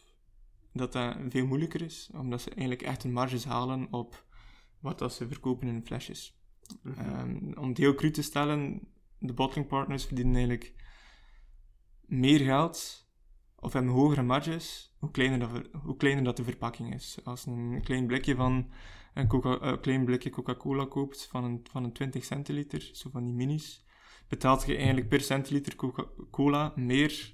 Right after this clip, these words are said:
Speaker 1: dan een flesje van, van anderhalve liter of, of twee liter. Dus vandaar dat ze eigenlijk ook kleiner volumes gaan pushen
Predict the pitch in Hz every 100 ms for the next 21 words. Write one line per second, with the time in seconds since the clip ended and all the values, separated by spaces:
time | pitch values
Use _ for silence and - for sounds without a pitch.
0 | - - 123 127 123 127 - 120 180 147
1 | 127 123 120 131 127 127 120 120 127 147
2 | - - 127 - - - 120 120 127 -
3 | - - - - - - - - - 131
4 | 123 131 143 139 139 131 123 139 139 -
5 | - - - - - 135 139 123 123 131
6 | 127 - 120 143 - 180 196